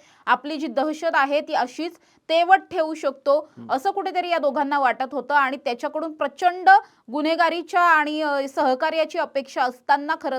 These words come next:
Speaker 1: तर, अ, घडलं काय, तर हाच सुदर्शन घुले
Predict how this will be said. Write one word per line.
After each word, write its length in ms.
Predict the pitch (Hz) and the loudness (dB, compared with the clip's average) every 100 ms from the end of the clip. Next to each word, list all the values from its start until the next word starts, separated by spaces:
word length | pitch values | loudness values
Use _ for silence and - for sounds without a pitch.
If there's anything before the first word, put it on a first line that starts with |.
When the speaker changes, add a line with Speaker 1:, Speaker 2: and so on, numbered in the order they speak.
| 233 | -4
Speaker 1:
तर, 120 | 320 - _ - | -6 -8 _ -6
अ, 120 | 226 | -4
घडलं 400 | 233 277 311 349 | -2 -2 2 4
काय, 260 | 370 349 359 - _ _ - | 4 2 0 -2 _ _ 0
तर 120 | 330 | 0
हाच 440 | 330 349 339 370 - _ | 2 6 6 6 -2 _
सुदर्शन 520 | 330 294 302 302 311 285 | -4 0 0 -2 -4 -4
घुले 340 | 330 285 | -2 0